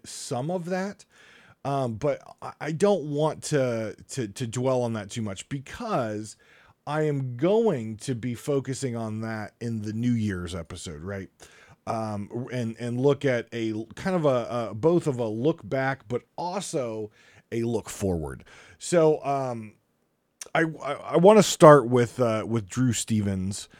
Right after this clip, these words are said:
Um, and, and le-, I, I personally think, I know Joe Neate, uh, mentioned it in the podcast, but he used to do the kind of dev updates, the weekly dev updates, and,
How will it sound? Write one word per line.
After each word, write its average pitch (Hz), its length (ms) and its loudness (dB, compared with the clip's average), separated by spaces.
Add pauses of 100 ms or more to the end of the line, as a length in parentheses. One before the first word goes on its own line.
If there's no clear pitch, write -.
(240)
Um, 107 480 -2
and, 113 360 -4
and 117 280 -8
le-, 170 200 0 (240)
I, 151 160 -6
I 165 120 6
personally 180 520 8
think, 131 400 0 (320)
I 131 100 -2
know 151 180 4
Joe 139 300 2
Neate, 131 420 -4
uh, 117 220 -2
mentioned 120 460 -4
it 110 80 -6
in 113 80 -6
the 107 60 -8
podcast, 110 600 -6
but 95 120 -8
he - 160 -16
used 165 340 -6
to 120 60 -6
do 110 640 -4 (400)
the 107 300 -6
kind 131 240 -6
of 101 160 -8
dev 113 240 -4
updates, 107 560 -6
the 110 100 -6
weekly 110 400 -2
dev 104 260 -6
updates, 104 520 -10
and, 98 220 -14